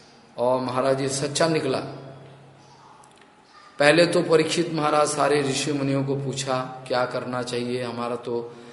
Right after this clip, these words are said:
समय हो गया, अंतिम समय।" और एक एक मुनि ऋषि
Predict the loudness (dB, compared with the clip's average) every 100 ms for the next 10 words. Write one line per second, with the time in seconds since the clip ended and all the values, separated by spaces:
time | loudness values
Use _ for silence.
0 | -20 -10 -6 -4 -2 -2 -2 0 -2 -2
1 | -8 -10 -8 -6 -4 -4 -4 -4 -4 -6
2 | -12 -18 -20 -20 -20 -20 -20 -20 -20 -4
3 | 0 0 0 0 2 0 0 0 0 0
4 | -2 -2 -2 -2 -4 -8